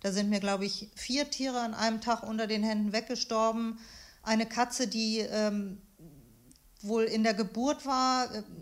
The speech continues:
eine Gebärmutterruptur hatte, die Welpen sind in die Bauchhöhle gelangt und waren dann frei in der Bauchhöhle. Ich weiß nicht, für wie lange, die habe ich noch versucht zu retten, äh, die ist am nächsten Tag gestorben.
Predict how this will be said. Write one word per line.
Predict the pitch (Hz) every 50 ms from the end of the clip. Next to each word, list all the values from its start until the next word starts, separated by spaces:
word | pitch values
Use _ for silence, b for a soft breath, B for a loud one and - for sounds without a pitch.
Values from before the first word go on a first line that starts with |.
| - - -
eine | 214 220 220 214 214 208 208 202 -
Gebärmutterruptur | 226 190 - 233 233 240 240 247 233 254 220 233 233 233 - - 240 233 240 233 220
hatte, | 220 233 226 - 240 226 190
die | 185 214 196
Welpen | 220 220 226 233 233 220
sind | 220 233 214 202 -
in | 208 214
die | 214
Bauchhöhle | 214 214 208 220 220 - 233 226 214 214
gelangt | 214 214 214 208 208 214 214 214 214 -
und | - 202 196 190 190 190 - - - - - - - -
waren | 208 208 196 196 202
dann | 202 190
frei | 196 - - 208 208 202
in | 196
der | 196 190
Bauchhöhle. | - 190 196 196 - 208 196 185
Ich | 180 -
weiß | - 185 196 202 -
nicht, | 202 190 -
für | - 196 175
wie | 175 190
lange, | 185 185 180 190 202 208
die | 185 190 190
habe | 190 180 190
ich | 175 -
noch | 196 185
versucht | - 190 175 190 196 196 -
zu | - 196
retten, | 170 185 185 185 - 190 190 190 190 - -
äh, | - 170 170
die | 165 165 190
ist | 185 -
am | 196 190
nächsten | 185 185 - - 185
Tag | 185 185 180 180
gestorben. | 185 175 - - 185 185 196 190 190